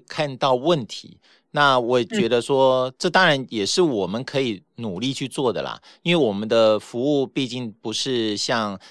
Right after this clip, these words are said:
Speaker 1: 你刚讲芒草心啊，或人生百味那样子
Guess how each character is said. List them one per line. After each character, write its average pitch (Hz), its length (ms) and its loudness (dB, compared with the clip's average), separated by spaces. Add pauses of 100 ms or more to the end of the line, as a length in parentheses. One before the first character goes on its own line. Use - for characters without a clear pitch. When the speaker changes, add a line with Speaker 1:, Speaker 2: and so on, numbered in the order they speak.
Speaker 1:
你 101 140 -10
刚 120 180 -2
讲 90 160 -4
芒 87 180 -8
草 85 200 -12
心 98 280 -12
啊， 85 380 -10
或 110 160 -8
人 92 180 -10
生 104 200 -10
百 78 120 -12
味 85 180 -12
那 98 100 -12
样 92 240 -10
子 78 280 -16